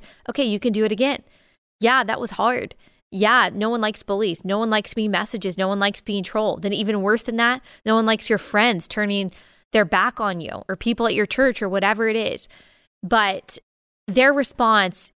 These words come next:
is not your indicator of whether or not you should say something or whether or not you're being obedient to God.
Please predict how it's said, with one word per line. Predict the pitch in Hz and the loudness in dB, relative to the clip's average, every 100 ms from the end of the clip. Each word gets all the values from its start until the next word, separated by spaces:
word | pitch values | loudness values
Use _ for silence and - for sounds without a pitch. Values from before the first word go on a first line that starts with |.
| _ | _
is | 247 202 | 0 4
not | 240 247 | 4 4
your | 247 | 4
indicator | 220 233 240 - 220 196 185 175 - - | 2 2 0 0 2 2 2 0 -4 -2
of | 202 | -2
whether | 185 180 214 214 214 - | -2 0 0 2 2 2
or | |
not | 202 196 - | 2 2 2
you | 202 | -4
should | - 208 | -4 -2
say | - 208 | 2 2
something | 202 196 190 214 208 | 2 0 0 -2 0
or | 208 | 0
whether | 190 196 208 | 2 2 2
or | 202 | 2
not | 190 190 | 2 0
you're | 196 | -2
being | 190 190 190 | -4 -2 -2
obedient | 185 190 185 185 - | -2 -2 -2 -4 -4
to | |
God. | 175 185 175 - 180 | -6 -2 -2 -2 -6